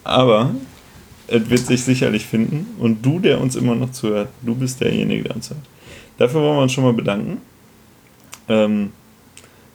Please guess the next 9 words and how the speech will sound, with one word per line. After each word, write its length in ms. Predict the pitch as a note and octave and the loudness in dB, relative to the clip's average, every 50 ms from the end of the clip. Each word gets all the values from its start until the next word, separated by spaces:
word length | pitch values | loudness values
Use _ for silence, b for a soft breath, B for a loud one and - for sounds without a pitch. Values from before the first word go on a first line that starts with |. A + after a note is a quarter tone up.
| _ - | _ -2
wir 120 | - A2+ | 0 2
hoffen 280 | A#2 A#2+ C3 C#3 C#3+ B2+ | 2 2 2 0 -2 -2
vielleicht 300 | B2+ A#2+ A#2+ A#2+ B2 B2 | 0 2 2 2 0 0
auch 120 | - A#2 | -2 0
ein 140 | A2+ A2+ A2 | 0 0 2
paar 140 | A#2 A2+ A2 | 0 0 2
Leute 400 | A2+ A2+ A2 A2+ A#2 A2+ A2 A2 - - - _ _ | 2 0 0 0 -2 -4 -4 -6 -10 -16 -20 _ _
zu 140 | - - A2 | -8 -2 -2
erreichen, 640 | A2 G#2+ A2 A2+ A2 A2+ - - A2+ A2 A2+ A2+ | 0 2 2 0 0 0 -4 -4 -6 -6 -6 -12